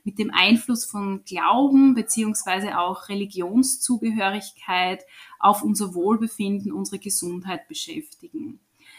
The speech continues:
Welche Erkenntnisse können Sie denn mit uns, ähm, teilen, wenn es um den Einfluss von Glauben, Religion auf unser Wohlbefinden beziehungsweise unsere Gesundheit geht?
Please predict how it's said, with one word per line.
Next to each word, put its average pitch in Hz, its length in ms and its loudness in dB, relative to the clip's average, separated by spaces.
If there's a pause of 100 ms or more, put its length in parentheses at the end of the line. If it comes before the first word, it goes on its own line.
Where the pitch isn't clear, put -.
(340)
Welche 247 440 2
Erkenntnisse 247 760 4
können 226 320 4
Sie 233 280 2
denn 247 160 6
mit 214 200 0
uns, 202 540 -2
ähm, 190 360 -4
teilen, 214 760 0 (140)
wenn 196 180 0
es 233 80 2
um 214 120 2
den 196 180 -6
Einfluss 214 600 -4
von 180 240 -10
Glauben, 208 560 -4
Religion 190 1000 -6 (200)
auf 185 140 -14
unser 202 260 -2
Wohlbefinden 185 680 -6
beziehungsweise 175 800 -10
unsere - 260 -12
Gesundheit - 760 -12
geht? - 500 -14